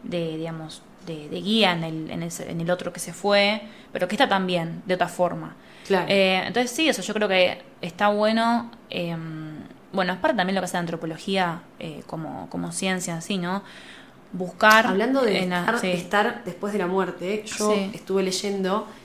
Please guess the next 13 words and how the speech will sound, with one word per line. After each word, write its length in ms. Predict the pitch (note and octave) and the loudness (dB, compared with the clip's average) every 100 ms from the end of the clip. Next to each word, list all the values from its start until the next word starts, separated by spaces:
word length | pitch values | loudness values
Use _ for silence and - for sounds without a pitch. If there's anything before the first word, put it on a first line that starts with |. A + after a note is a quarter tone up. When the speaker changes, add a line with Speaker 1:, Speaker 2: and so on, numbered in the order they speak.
| - - - - - | -20 -20 -20 -20 0
Speaker 2:
y 80 | F#3+ | 0
en 120 | F#3 | 2
Toraya 360 | G3 G#3+ B3 B3+ | 2 2 4 2
de 60 | |
Indonesia, 800 | A3 F#3 G3 G#3+ G#3+ F#3 E3+ F3+ A3+ | 2 2 4 2 2 0 0 0 -2
Speaker 1:
Ujú. 260 | G#3 G3+ | -2 -2
Speaker 2:
que 60 | G3+ | -2
parece 280 | D#3 E3 F#3 | -2 -4 -4
una 280 | E3 E3 E3 | -4 -4 -4
locura, 460 | D#3+ D#3+ F#3+ E3 | -6 -2 -2 -2
un 80 | E3 | -4
flash, 360 | E3 G3+ F3 F#3+ | -2 0 0 0
Speaker 1:
Sí. 140 | - | -4